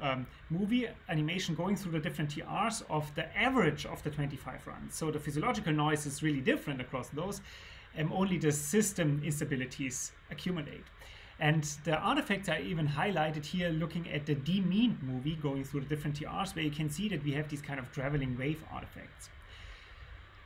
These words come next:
On the right panel, um, you can see the same data after an I C A informed temporal drift regression artifact removal, which was then used for further analysis.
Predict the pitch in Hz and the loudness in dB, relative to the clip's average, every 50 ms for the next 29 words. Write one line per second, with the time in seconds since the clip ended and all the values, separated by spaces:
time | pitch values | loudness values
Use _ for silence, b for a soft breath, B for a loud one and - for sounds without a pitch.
0 | - - 156 151 151 143 151 156 254 247 - 208 220 226 233 233 226 226 226 - | 0 2 4 6 8 8 8 8 6 6 6 4 4 6 6 4 4 2 0 -4
1 | - - 185 160 160 156 160 - 180 156 147 180 185 156 147 - 175 214 214 208 | -4 0 2 2 2 2 0 0 0 0 2 0 0 0 2 4 4 6 6 6
2 | 185 190 196 185 170 - - 165 180 180 - - 170 165 151 151 147 - 165 175 | 4 4 4 2 2 2 2 2 2 2 2 2 2 4 4 2 2 2 2 2
3 | 165 147 - - 175 - 175 175 190 208 202 160 147 147 156 160 165 160 151 - | 2 0 -2 -4 -4 -2 0 0 0 2 2 0 0 2 2 2 2 2 0 0
4 | 143 175 175 147 170 160 147 151 - - 233 226 - - 160 147 143 139 143 143 | 0 0 0 2 2 2 2 4 4 4 2 2 0 -4 -4 -2 0 0 0 0
5 | - - 160 151 - - 156 165 156 - - - - - 123 117 123 131 131 131 | 0 -2 -2 -2 0 2 2 2 2 0 -4 -6 -4 -6 -4 -4 -4 -4 -2 0
6 | 156 170 185 185 B B B B 151 151 147 143 147 151 147 151 156 160 156 151 | 2 2 2 0 B B B B 0 2 4 6 6 6 8 6 6 8 8 8
7 | 147 147 143 147 - 147 139 127 - - 143 139 139 135 139 135 123 120 135 - | 8 8 8 6 2 0 -2 -2 -2 -4 -4 -2 -2 -4 -4 -6 -6 -6 -6 -8
8 | - - 113 - - - - | -8 -10 -10 -12 -12 -14 -14